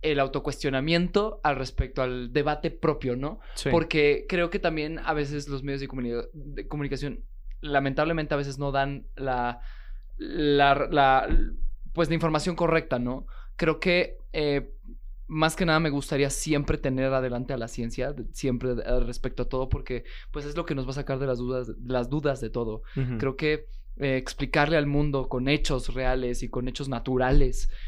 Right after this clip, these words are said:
Speaker 1: eh, eh, explicarle al mundo cómo son las cosas, eh, tanto en este mundo que mucha gente que tiene la razón, <gasps> eh,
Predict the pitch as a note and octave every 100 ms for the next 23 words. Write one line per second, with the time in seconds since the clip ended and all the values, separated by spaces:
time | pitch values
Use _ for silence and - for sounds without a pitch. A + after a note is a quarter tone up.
0 | - - C#3 B2+ B2+ B2 A#2+ - - -
1 | - - - - - - D3 C3+ B2+ -
2 | C3+ C#3 C#3+ D3+ C#3+ C#3+ C#3 - C#3+ C#3+
3 | - C#3+ C3+ - B2+ A#2 C#3 F3 - -
4 | - - C3+ B2+ - B2 A#2+ B2+ B2 B2
5 | B2+ B2 B2 B2+ B2+ C3+ B2+ C3 B2+ A#2+
6 | - - - - - B2+ A#2+ A2+ A#2 -
7 | C3 C3 C3 B2+ B2 B2+ - B2 A#2+ A#2
8 | - - - - - - - - C#3 C3
9 | A#2 B2 B2+ F#3 - - A#3 C#4+ D#4 C4+
10 | A3 G3+ - - - D3 C3 B2+ B2+